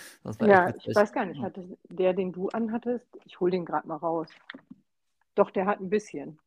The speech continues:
Speaker 1: Ja, ja, doch, so, so ein bisschen. Aber klar, ne, wenn's
Speaker 2: Ja.
Speaker 1: matschig ist, ist das nicht optimal, aber,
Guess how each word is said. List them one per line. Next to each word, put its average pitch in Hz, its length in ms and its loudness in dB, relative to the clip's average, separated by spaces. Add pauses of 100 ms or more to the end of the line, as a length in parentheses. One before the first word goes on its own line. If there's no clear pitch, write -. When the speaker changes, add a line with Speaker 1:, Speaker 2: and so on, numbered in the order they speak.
(300)
Speaker 1:
Ja, 180 120 8
ja, 123 160 6
doch, 104 160 -2
so, 101 220 -6
so 107 100 -6
ein 98 40 -2
bisschen. 107 340 -4
Aber 104 300 -2 (180)
klar, 98 240 2
ne, 113 100 2
wenn's 175 180 0
Speaker 2:
Ja. - 0 -
Speaker 1:
matschig 107 240 -4
ist, 101 120 -6
ist - 140 -10
das 101 80 -10
nicht 107 140 -2
optimal, 98 460 -2
aber, 120 220 -2